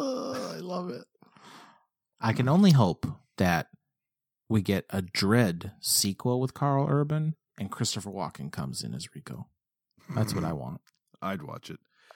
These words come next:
Speaker 1: Yes.
Speaker 2: Interesting group of directors who were approached and turned this movie down.
Speaker 1: Hit it.
Speaker 2: Uh, you got Renny Harlin, who, uh, would make sense to me, you know,
Speaker 1: Mm-hmm.
Speaker 2: middle
Speaker 1: Yeah,
Speaker 2: of the
Speaker 1: for the
Speaker 2: road
Speaker 1: time,
Speaker 2: action movie
Speaker 1: absolutely.
Speaker 2: director. Yeah.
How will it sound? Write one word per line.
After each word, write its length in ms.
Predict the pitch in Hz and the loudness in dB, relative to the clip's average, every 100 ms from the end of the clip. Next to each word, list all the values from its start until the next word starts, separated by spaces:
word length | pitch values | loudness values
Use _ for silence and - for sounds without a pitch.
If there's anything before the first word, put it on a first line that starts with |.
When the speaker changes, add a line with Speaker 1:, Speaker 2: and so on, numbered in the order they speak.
| - | -10
Speaker 1:
Yes. 400 | 104 - - - | -8 -8 -14 -2
Speaker 2:
Interesting 760 | 202 269 320 262 - 233 220 165 | 2 2 2 0 2 2 4 4
group 280 | 127 139 | 4 2
of 140 | 135 113 | 2 0
directors 680 | 120 113 113 - 104 92 - | 2 2 0 -2 -2 -2 0
who 120 | 117 | 0
were 220 | 107 101 | 2 0
approached 640 | 92 - 120 104 - - | -2 -2 0 0 -2 -8
and 180 | 104 101 | -6 -6
turned 360 | - 113 98 85 | -4 -4 -4 -6
this 220 | 92 - | -10 -8
movie 280 | 101 85 87 | -8 -8 -10
down. 400 | 87 82 73 73 _ _ _ - | -8 -10 -10 -14 _ _ _ -12
Speaker 1:
Hit 160 | 92 | -10
it. 80 | 92 | -8
Speaker 2:
Uh, 140 | 87 90 | -8 -6
you 120 | 98 | -2
got 160 | 123 117 | -2 2
Renny 220 | 139 180 | 4 4
Harlin, 540 | 123 107 95 90 95 110 _ | 4 2 0 -2 -6 -8 _
who, 180 | 127 120 | -2 0
uh, 40 | 117 - | 0 -6
would 360 | 120 120 117 | -10 -6 -4
make 200 | 107 101 | -4 -4
sense 320 | - 90 80 - | -4 -6 -6 -8
to 80 | |
me, 260 | 78 76 - _ _ | -10 -10 -12 _ _
you 100 | - | -12
know, 200 | 82 76 | -10 -10
Speaker 1:
Mm-hmm. 320 | - 120 107 104 104 | -12 -10 -8 -8 -6
Speaker 2:
middle 140 | 95 | -6
Speaker 1:
Yeah, 60 | 92 | -6
Speaker 2:
of 40 | |
the 60 | 87 | -6
Speaker 1:
for 40 | |
the 40 | 87 | -6
Speaker 2:
road 80 | |
Speaker 1:
time, 200 | 80 117 110 | -2 0 0
Speaker 2:
action 140 | 95 | -2
movie 120 | 95 | -4
Speaker 1:
absolutely. 400 | 92 - 87 90 87 | -6 -4 -4 -4 -6
Speaker 2:
director. 140 | 95 _ _ _ _ | -8 _ _ _ _
Yeah. 240 | 87 78 | -12 -10